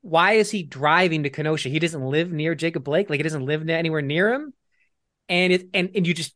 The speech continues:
it kind of unravels that he basically was never there. In the case of Kyle Rittenhouse, it's, um, yeah, his dad's a, an abusive alcoholic who divorces his mom when I think Kyle is four.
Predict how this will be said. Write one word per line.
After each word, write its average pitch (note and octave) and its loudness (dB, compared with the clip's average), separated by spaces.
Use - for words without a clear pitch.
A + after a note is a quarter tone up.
it F#3+ -8
kind E3 0
of C#3 -4
unravels D3+ 0
that C#3+ -4
he C#3 -6
basically C#3 -4
was C#3 -8
never D3 -2
there. E3+ 2
In F#3+ 0
the F#3+ 0
case B3 2
of - -8
Kyle G3+ 2
Rittenhouse, F#3+ 0
it's, F3 0
um, D3+ 0
yeah, C4 -6
his C#3+ -4
dad's C#3+ -4
a, C#3+ -6
an D3 -8
abusive C#3+ -10
alcoholic C#3+ -6
who C3+ -12
divorces C3+ -10
his C3 -14
mom B2+ -10
when C3+ -12
I B2+ -8
think C#3 -14
Kyle C3 -10
is A#2 -14
four. - -10